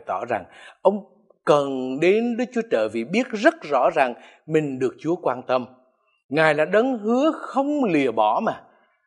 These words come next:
Chúa giải cứu và yêu thương mình bằng tình yêu không đổi dời của Ngài. Vâng, Ngài luôn quan tâm và sẵn sàng đem chúng ta ra khỏi sự phiền muộn, sự ngã lòng. Hãy nương cậy nơi Ngài để có một đời sống vui mừng và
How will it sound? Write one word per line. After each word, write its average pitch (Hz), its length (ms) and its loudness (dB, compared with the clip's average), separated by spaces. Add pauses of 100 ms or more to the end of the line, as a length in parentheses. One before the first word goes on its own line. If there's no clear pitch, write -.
(160)
Chúa 254 120 4
giải 160 380 2
cứu 220 260 -2
và 226 120 0 (120)
yêu 240 380 4
thương 226 220 -2
mình 120 180 -2
bằng 117 120 -2 (100)
tình 107 260 -6
yêu 220 360 4
không 208 260 -4
đổi 156 260 0
dời 127 180 2
của 123 160 -6
Ngài. 113 320 -6 (100)
Vâng, 104 240 -4 (500)
Ngài 143 200 2
luôn 247 520 2
quan 269 440 -2
tâm 254 260 0
và 123 100 0
sẵn 123 300 -6
sàng 123 320 -6
đem 180 280 4 (100)
chúng 190 120 -14
ta 180 120 0
ra 165 100 -4
khỏi 120 400 -8
sự 120 160 -2
phiền 104 340 -4
muộn, 101 200 -8
sự 95 180 -8
ngã 98 320 -2
lòng. 120 260 2 (460)
Hãy 147 160 0
nương 226 380 4
cậy 104 220 -2
nơi 147 180 0
Ngài 113 240 -6
để 110 180 -10
có 185 200 0
một 190 180 -6 (100)
đời 101 260 -4
sống 165 340 -4
vui 214 260 2
mừng 113 320 -4
và 98 60 -12